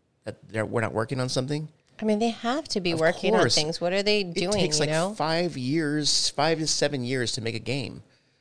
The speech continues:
Speaker 1: So, of course, everyone, and I know Media Molecule is doing something, or
Speaker 2: Yeah.
Speaker 1: else Sony would have just dropped 'em.
Speaker 2: Wow, they were, in twenty nineteen, um, they were considered the best, uh, one of the best places to work.
Speaker 1: They won
Speaker 2: They
Speaker 1: a
Speaker 2: were the
Speaker 1: bafta,
Speaker 2: winner.
Speaker 1: I think, didn't they? I think they
Speaker 2: That's
Speaker 1: won
Speaker 2: why
Speaker 1: a
Speaker 2: I just
Speaker 1: bafta.
Speaker 2: think I just ran into the wrong people that one year.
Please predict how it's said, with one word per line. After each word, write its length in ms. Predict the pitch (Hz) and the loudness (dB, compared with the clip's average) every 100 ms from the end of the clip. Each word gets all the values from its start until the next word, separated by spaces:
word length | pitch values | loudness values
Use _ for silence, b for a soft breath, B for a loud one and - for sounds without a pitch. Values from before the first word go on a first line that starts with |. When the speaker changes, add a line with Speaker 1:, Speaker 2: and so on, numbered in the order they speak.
| - | -8
Speaker 1:
So, 140 | - | -4
of 80 | 117 | -4
course, 320 | - 202 190 - - | 0 2 2 -2 -4
everyone, 520 | 151 165 143 113 101 - | -2 0 0 0 -4 -4
and 120 | 131 | 2
I 60 | 139 | 4
know 160 | 170 | 4
Media 260 | 170 147 131 | 4 2 2
Molecule 380 | 120 117 - 110 | 2 0 0 -4
is 80 | 107 | -2
doing 300 | 123 113 101 | -6 -6 -6
something, 560 | - - 107 98 98 b b | -4 -4 -4 -8 -12 b b
or 120 | 196 | 6
Speaker 2:
Yeah. 80 | 135 | 8
Speaker 1:
else 220 | 135 160 | 8 6
Sony 360 | - - 147 131 | 0 0 2 2
would 140 | 127 | 0
have 60 | 113 | 0
just 280 | 117 - - | -2 -4 -8
dropped 400 | - 113 95 - | -2 0 0 -6
'em. 140 | - 104 _ _ _ - | -12 -14 _ _ _ -2
Speaker 2:
Wow, 220 | 185 185 | 4 6
they 120 | 180 | 6
were, 240 | 190 202 190 | 6 6 6
in 220 | - 190 | 4 -2
twenty 260 | 180 196 190 | -2 0 2
nineteen, 720 | 175 156 - 185 196 214 - _ - | 2 2 0 0 0 -2 -6 _ -4
um, 400 | 190 175 160 160 | 2 4 4 4
they 80 | 170 | 4
were 80 | 170 | 4
considered 420 | 185 175 175 175 | 0 0 2 0
the 80 | 170 | 4
best, 300 | 156 165 - - | 2 2 -4 -6
uh, 60 | 170 | -2
one 160 | 165 165 | 2 2
of 60 | |
the 60 | 165 | 4
best 220 | 147 - | 2 0
places 380 | - 151 - - | -4 -4 -2 -4
to 100 | 160 | -2
work. 280 | 147 143 135 | -2 0 2
Speaker 1:
They 40 | |
won 80 | 143 | 4
Speaker 2:
They 60 | 170 | 6
Speaker 1:
a 40 | |
Speaker 2:
were 80 | 175 | 8
the 60 | 180 | 8
Speaker 1:
bafta, 100 | 170 | 6
Speaker 2:
winner. 240 | 180 180 | 6 6
Speaker 1:
I 100 | 151 | 2
think, 200 | 160 101 | -2 -4
didn't 160 | 117 135 | -6 -6
they? 160 | 202 | -6
I 1040 | 185 _ _ _ _ _ _ _ _ _ - | -10 _ _ _ _ _ _ _ _ _ -12
think 100 | 156 | 0
they 60 | |
Speaker 2:
That's 140 | 226 - | 2 6
Speaker 1:
won 120 | 277 | 4
Speaker 2:
why 0 | |
Speaker 1:
a 40 | |
Speaker 2:
I 40 | - | 4
just 160 | 320 | 0
Speaker 1:
bafta. 40 | - | 4
Speaker 2:
think 220 | 220 214 | 2 4
I 60 | 196 | 0
just 200 | 180 170 | 0 0
ran 140 | 160 | 0
into 220 | 160 165 | 0 -2
the 100 | - | -6
wrong 260 | - 147 147 | -6 -6 -6
people 320 | 165 160 - | -10 -10 -6
that 220 | 180 - - | -4 -4 -4
one 160 | 185 | -2
year. 360 | 180 180 185 | 0 -2 -4